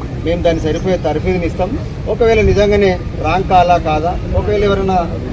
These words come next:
కావాల్సుకొని చేసినా ఆ పేరు కూడా ఐడెంటిఫై చేస్తాం. మీకు సరిపోయినటువంటి న్యాయాన్ని చేయటం మా బాధ్యత. మేము చేయడానికి ఎప్పుడు కూడా సిద్ధంగా ఉంటాం. ఓకే, తర్వాత మీ గ్రామాలలో పిల్లలు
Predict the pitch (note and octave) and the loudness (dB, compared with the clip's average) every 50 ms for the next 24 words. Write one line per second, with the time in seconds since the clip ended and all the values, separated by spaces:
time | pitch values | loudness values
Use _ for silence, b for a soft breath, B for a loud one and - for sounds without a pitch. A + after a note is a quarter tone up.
0 | - - - D3 D#3+ F3 G3+ G3+ F#3+ - - F#3 F3 D#3+ E3+ E3+ D#3+ E3+ F3 F#3 | -6 -4 -2 2 2 4 4 2 0 0 -2 -4 -4 -2 -4 -4 -4 -2 0 0
1 | F3+ D#3+ - D#3 E3 F3 F#3+ F3+ F3+ E3 D#3+ D#3+ D#3+ - E3 D#3 C#3 D#3 D#3+ - | 0 0 0 -2 -2 -2 0 0 0 0 0 -2 -2 0 0 0 0 0 -2 -2
2 | - G3 G#3 - - - - - D#3+ D#3+ - - D#3 D#3+ F3 - F#3+ F#3 F3+ - | -2 -4 -4 -2 -2 -2 -2 -2 -2 -4 -2 -2 -2 -2 -2 -2 -2 -2 -2 -2
3 | - - D#3 D3+ C#3+ C#3+ D3 D#3+ F3 F3+ F3 E3 D#3+ D#3 - - - - - - | -2 -2 -2 0 0 2 2 2 2 2 2 0 0 -2 -2 -2 -4 -4 -4 -2
4 | E3 F3 F3+ - F3+ E3 D#3+ D3+ D3 C#3 D3 D#3 D#3 D3+ E3 G3 G#3+ - - - | 0 0 0 0 -2 -2 0 0 0 0 0 0 0 -2 -4 -4 -4 -6 -6 -8
5 | - - - D#3+ - E3 E3 E3 E3 F3 E3 E3 E3 D#3 D#3+ E3 D#3+ D#3 D3+ D#3+ | -6 -4 -4 -4 0 2 2 2 2 2 0 0 -2 -2 -4 -4 -4 -2 -2 0
6 | D#3 C#3+ - C#3+ C#3 D3+ D3 D3 C#3+ C#3 C3 B2 - - - - - - - - | 0 0 0 -2 0 0 0 2 2 2 0 0 0 0 -2 -4 -4 -4 -4 -4
7 | - - - - - - - - - G3+ G3+ - - - - - - G#3 F3 G3+ | -4 -4 -4 -4 -4 -2 -2 -2 -2 -2 -2 -2 -2 -2 -2 -2 0 0 2 2
8 | F3+ E3+ D#3+ D#3 E3+ F3 E3+ - - D#3+ - - - - E3+ F#3 F3+ D#3+ - - | 2 2 2 2 0 -2 -2 -2 -2 -2 -2 -2 -2 0 0 0 0 0 0 0
9 | - D#3 D#3 E3 F#3+ G3+ G3+ G3 G3 F#3 F3 E3+ F#3+ - - - - F#3+ G#3 G3 | 0 2 2 2 4 4 4 4 4 4 4 2 0 0 -2 -2 0 2 2 4
10 | F#3 E3+ | 4 2